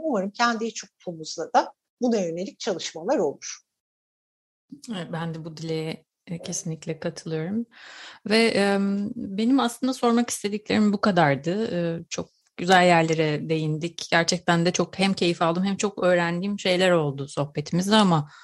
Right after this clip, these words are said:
Speaker 2: olur da unuttuğum, senin eklemek istediğin, bundan da konuşsak iyi olur dediğin şeyler varsa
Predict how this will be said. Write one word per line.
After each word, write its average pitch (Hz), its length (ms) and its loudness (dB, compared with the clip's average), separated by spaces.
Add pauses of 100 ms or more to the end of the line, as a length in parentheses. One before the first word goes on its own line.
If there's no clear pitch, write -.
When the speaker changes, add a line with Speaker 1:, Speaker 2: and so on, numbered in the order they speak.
(140)
Speaker 2:
olur 185 220 2
da 196 60 2
unuttuğum, 170 600 0
senin 175 280 -2
eklemek 175 420 -6
istediğin, 165 520 0
bundan 165 320 4
da 165 100 -2
konuşsak 170 420 -6
iyi 170 180 -2
olur 165 280 -2
dediğin 175 280 -2
şeyler 175 420 4
varsa 185 360 2